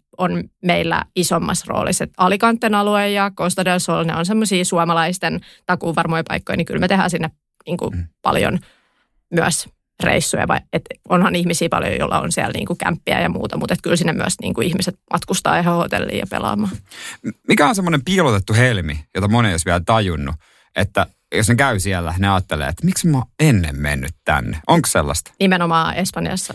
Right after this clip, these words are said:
Speaker 2: Tai ylipäänsä, kaikkialla ei tarvitse olla Espanjassa.
Speaker 1: No, mä en tiedä, onks tää enää niin piilotettu, koska tästä on nyt ollut hirveä haippi muutama, niinku, vuoden ajan toi Kreikan Costa Navarino, ja se on kasvattanut niitä kyllä meillä sellaista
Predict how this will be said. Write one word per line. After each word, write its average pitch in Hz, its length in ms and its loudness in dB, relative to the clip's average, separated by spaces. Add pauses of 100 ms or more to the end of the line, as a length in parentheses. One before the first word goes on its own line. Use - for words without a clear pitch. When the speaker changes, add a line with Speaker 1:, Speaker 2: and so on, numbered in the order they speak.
(180)
Speaker 2:
Tai 196 160 2
ylipäänsä, 135 480 4 (160)
kaikkialla 92 480 2
ei 107 60 2
tarvitse 110 200 2
olla 110 120 4
Espanjassa. - 540 -4 (220)
Speaker 1:
No, 196 220 4
mä 196 80 4
en 202 60 2
tiedä, 214 180 2
onks 220 220 0
tää 208 240 2
enää 202 260 0
niin 185 240 0 (140)
piilotettu, 185 920 0
koska 170 340 0
tästä 170 220 -2
on 165 60 0
nyt 175 120 0
ollut 170 300 2
hirveä 170 340 2
haippi 190 480 0
muutama, 165 320 -2 (440)
niinku, 165 340 -2
vuoden 170 360 2
ajan 165 280 0
toi 156 160 -2
Kreikan 160 420 -2
Costa 160 240 -4
Navarino, 165 440 2
ja - 80 -2
se - 120 -2
on 160 140 -4
kasvattanut 175 720 -2
niitä 165 480 -2
kyllä 165 280 -2
meillä 165 340 0
sellaista 170 540 0